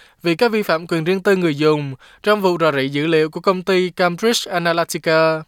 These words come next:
Quyết định này chốt lại cho cuộc điều tra của F T C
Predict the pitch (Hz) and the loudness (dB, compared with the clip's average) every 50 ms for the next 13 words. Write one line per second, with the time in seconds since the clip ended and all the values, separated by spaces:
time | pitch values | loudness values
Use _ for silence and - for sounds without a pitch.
0 | _ _ _ _ _ _ _ _ - - - _ _ _ - 262 269 214 202 190 | _ _ _ _ _ _ _ _ -20 -20 -20 _ _ _ -4 0 2 2 2 2
1 | 180 180 175 165 - 233 254 277 220 190 170 165 165 170 - 208 196 185 170 165 | 0 -2 -4 -2 0 0 0 0 0 -2 -2 -2 -2 -2 -4 -4 -2 -2 0 0
2 | 165 156 151 - 190 190 185 190 - - 147 151 170 202 202 - - - - 185 | -2 -2 -2 0 2 2 2 0 -2 -4 -2 0 0 0 0 -2 -6 -6 -4 -4
3 | 180 - - | -2 -2 -2